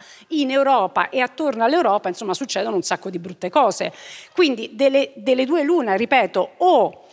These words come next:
spendiamo più sulla difesa per essere più autonomi da un punto di vista europeo,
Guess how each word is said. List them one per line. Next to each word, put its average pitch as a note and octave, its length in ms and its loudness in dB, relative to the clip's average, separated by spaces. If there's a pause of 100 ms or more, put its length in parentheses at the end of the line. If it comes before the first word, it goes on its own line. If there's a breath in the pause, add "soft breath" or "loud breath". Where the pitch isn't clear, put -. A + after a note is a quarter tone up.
(160 loud breath)
spendiamo C#4+ 720 0
più E4 160 2
sulla C#4 240 0
difesa C4 560 -2
per B3 180 -4
essere A#3+ 320 -4
più D4 220 -4
autonomi A#3+ 520 0
da F#3 100 -4
un F#3 100 -10
punto C#4 240 -6
di A#3+ 80 -8
vista B3 280 -12
europeo, C#4 600 0